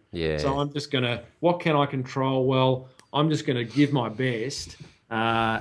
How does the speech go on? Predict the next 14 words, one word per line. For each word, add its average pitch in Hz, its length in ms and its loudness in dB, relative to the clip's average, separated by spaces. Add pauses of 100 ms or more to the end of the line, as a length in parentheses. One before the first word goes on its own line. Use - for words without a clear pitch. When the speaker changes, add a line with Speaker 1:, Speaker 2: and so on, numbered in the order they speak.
(140)
Speaker 2:
and, 110 760 -2
and 107 500 -4
let 123 240 0 (460)
everything 117 360 -2
else 107 260 0
take 104 440 -4
shape. 98 480 -2 (280)
And, 104 360 -2
um, 101 380 -4
I 107 60 -6
think 120 200 -4
that's 98 240 -4
kind 104 320 -4
of, 90 180 -8